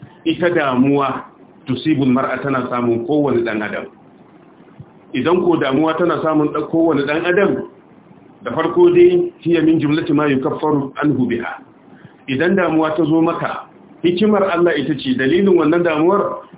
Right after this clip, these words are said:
Allah yana yaye maka, yana gafarta maka laifi. Saboda shi musulmi duk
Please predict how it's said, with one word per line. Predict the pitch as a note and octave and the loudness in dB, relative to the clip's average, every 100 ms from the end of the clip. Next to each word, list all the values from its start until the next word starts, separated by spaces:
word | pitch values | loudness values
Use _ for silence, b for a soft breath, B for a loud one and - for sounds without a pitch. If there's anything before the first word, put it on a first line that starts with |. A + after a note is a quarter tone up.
| - | -6
Allah | D3+ D#3+ D3+ | -2 0 0
yana | D3+ C#3+ | 0 0
yaye | C3+ D3 E3 E3+ D3+ | 0 2 2 2 2
maka, | C3+ C#3+ C3+ - - B | 2 -2 -4 -8 -10 B
yana | B2 E3+ D#3+ C3+ | -4 -2 -2 -2
gafarta | D3+ D#3+ E3 D3 B2 C#3+ C3+ | 0 0 -2 -4 -2 -2 -2
maka | C#3 C#3+ | -2 -4
laifi. | A#2 A2+ G2+ - - - - - - - | -2 -2 -2 -8 -12 -16 -20 -20 -16 -6
Saboda | D#3 C#3+ C3+ | -2 -2 0
shi | D#3+ | 0
musulmi | D3+ B2+ B2+ C#3 | 0 2 2 2
duk | F3+ | 0